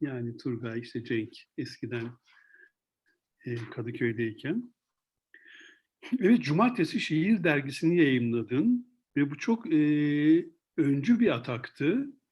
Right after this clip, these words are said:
O yıllarda daha insanların böyle bir internet, oradan şiir dergisi yayımlamak falan bilmediği zamanlarda sen hem adı güzel hem kendisi güzel Cumartesi'ni yayımladın.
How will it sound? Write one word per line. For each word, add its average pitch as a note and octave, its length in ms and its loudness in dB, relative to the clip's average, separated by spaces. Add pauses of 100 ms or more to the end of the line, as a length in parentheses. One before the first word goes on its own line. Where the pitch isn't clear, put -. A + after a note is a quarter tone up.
(420)
O D3 120 0
yıllarda D#3 580 8
daha D#3 200 -2
insanların D3+ 880 4
böyle D3 340 2
bir D#3 180 4
internet, D3 720 2
oradan C3+ 400 -4
şiir C#3+ 440 -2
dergisi C#3+ 360 -4
yayımlamak C3+ 540 -2
falan C#3+ 340 -4 (360)
bilmediği C3+ 520 0
zamanlarda A#2+ 840 -2 (640)
sen - 240 -4
hem F3 180 4
adı D#3+ 180 0
güzel D#3+ 320 -4
hem D#3 160 6
kendisi D3+ 460 0
güzel D#3 320 0
Cumartesi'ni F3+ 640 4
yayımladın. D3+ 760 6